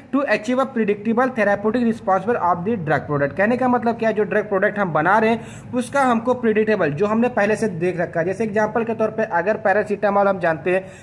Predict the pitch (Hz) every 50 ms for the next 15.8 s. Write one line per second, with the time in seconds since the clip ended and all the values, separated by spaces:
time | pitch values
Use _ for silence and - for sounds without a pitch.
0 | - - 226 240 233 - - 180 185 180 - 208 208 208 202 196 202 190 180 196
1 | 196 190 214 208 208 185 185 190 190 170 147 143 156 151 147 185 196 196 220 202
2 | - 226 - 185 175 190 180 190 175 165 156 143 139 120 - - - - - -
3 | 226 262 269 - - 254 240 247 262 254 254 254 233 233 185 165 147 160 202 208
4 | 226 233 220 214 254 247 - 226 220 233 226 233 233 233 226 220 - 220 214 226
5 | 240 233 247 240 - 214 196 214 214 - 214 180 170 190 175 185 202 214 202 196
6 | 180 - 202 202 196 208 208 233 220 214 190 160 151 123 - - - - - -
7 | 214 220 - - 262 254 269 269 269 254 262 226 214 208 220 220 - - - -
8 | - - 151 185 240 247 233 247 240 247 240 226 233 226 220 214 214 208 180 185
9 | 185 190 196 202 196 214 208 160 147 143 170 - 202 202 196 190 190 196 208 208
10 | 175 170 180 180 208 226 247 233 220 214 208 196 190 196 214 208 - - - -
11 | - 247 269 262 220 262 254 240 240 240 247 247 247 233 214 202 190 202 - -
12 | 220 208 226 240 - - 190 196 220 240 233 220 226 233 226 220 208 208 214 185
13 | 175 180 - 190 214 220 220 220 233 220 233 220 226 220 208 202 208 202 190 196
14 | 180 202 196 202 220 214 196 220 208 220 226 208 185 202 208 208 - - 180 202
15 | 220 214 - 208 190 208 208 - 190 175 180 170 170 190 202